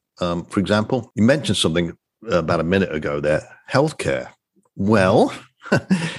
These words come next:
healthcare is expensive here in, in the, uh, United States. I remember what my premium was, uh, before I went on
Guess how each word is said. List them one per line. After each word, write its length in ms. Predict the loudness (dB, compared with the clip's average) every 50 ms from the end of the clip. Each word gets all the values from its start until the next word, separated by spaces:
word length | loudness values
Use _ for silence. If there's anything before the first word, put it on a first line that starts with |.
| -10 -4
healthcare 720 | 0 2 2 2 2 0 -2 0 2 4 4 4 4 2 4 2
is 180 | 2 2 2
expensive 640 | 0 -4 -6 -4 -2 -2 -2 -2 -2 -6 -8 -6 -4
here 320 | -2 -2 0 -2 -2 -4 -2
in, 300 | -2 -2 -2 -4 -8 -10 _ _ _ _ _ -20 -20 -20 -20 -20 _ _ _ _ _ 0
in 240 | 0 2 2 0 -4 -4 -4
the, 380 | -2 0 2 2 4 4 2
uh, 60 | 2
United 600 | 2 2 2 2 2 2 2 2 0 0 0 -2
States. 560 | -4 -4 -2 0 0 2 2 0 -4 -8 -12 -18 _ _ _ _ -2
I 60 | 0
remember 300 | 2 4 4 4 2 2
what 200 | 0 0 -2 0
my 140 | 0 0 0
premium 600 | 0 -2 -2 0 0 0 2 0 0 -2 -4 -4
was, 300 | -4 -2 -2 -2 -4 -6 -18 _ _ -4
uh, 200 | -4 -2 -2 -2 -2
before 400 | -2 -2 -2 -2 0 0 2 2
I 20 |
went 220 | 2 0 -2 -4
on 200 | -4 -6 -8 -8